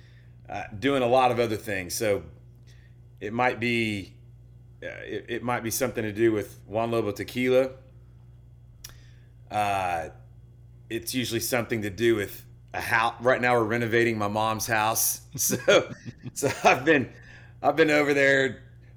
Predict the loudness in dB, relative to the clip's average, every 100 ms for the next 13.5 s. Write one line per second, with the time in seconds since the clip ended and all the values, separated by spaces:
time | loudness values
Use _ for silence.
0 | -6 0 2 2 0 2 4 6 4 2
1 | 0 -4 -8 -18 -20 -20 -20 -6 -4 -4
2 | -2 0 2 0 4 6 6 4 4 6
3 | 8 8 6 4 0 0 2 0 0 -6
4 | 2 4 4 2 -8 2 2 2 -2 -20
5 | -20 -20 -20 -20 -6 0 2 2 0 -6
6 | -14 -20 -20 -20 -20 -20 -20 -16 -14 -6
7 | -2 0 0 -2 -4 -8 -4 -2 -2 0
8 | 2 2 0 -6 -2 -2 2 0 0 -6
9 | -10 -18 -18 -10 -6 -2 -2 -4 -8 -4
10 | 0 2 2 2 0 -2 -6 -6 -6 -6
11 | -10 -20 -20 -20 -20 -20 -20 -20 -20 -16
12 | -14 -16 -20 -20 -20 -20 -18 -14 -12 -10
13 | -8 -4 -4 -4 -8